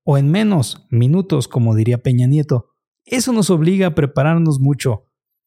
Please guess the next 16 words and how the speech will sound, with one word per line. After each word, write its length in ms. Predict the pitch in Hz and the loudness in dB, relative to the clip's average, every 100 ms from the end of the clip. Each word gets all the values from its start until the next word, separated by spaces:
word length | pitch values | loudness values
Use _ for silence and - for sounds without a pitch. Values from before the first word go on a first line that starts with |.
| _ _ | _ _
a 100 | 147 | -2
estudiar 440 | 143 - 135 151 | -2 0 2 2
los 180 | 175 165 | 2 2
manuales, 760 | 151 135 139 151 160 151 143 - | 2 2 2 2 2 0 0 -2
a 80 | 127 | -2
aprender 420 | - 139 131 185 | -2 0 0 0
los 160 | 208 147 | -2 -2
tipos 320 | 185 190 160 | -2 -2 0
de 120 | 120 | 0
falla. 480 | - 139 131 123 120 _ _ _ _ _ _ _ _ | 0 0 2 0 -2 _ _ _ _ _ _ _ _
Hay 160 | 262 254 | -2 -2
ocasiones 540 | 214 190 196 214 196 | -2 -2 0 0 0
que 80 | 170 | 0
las 140 | 139 | 2
máquinas 420 | 151 160 175 147 - | 0 0 0 0 0
fallan 400 | 165 165 175 | 0 2 0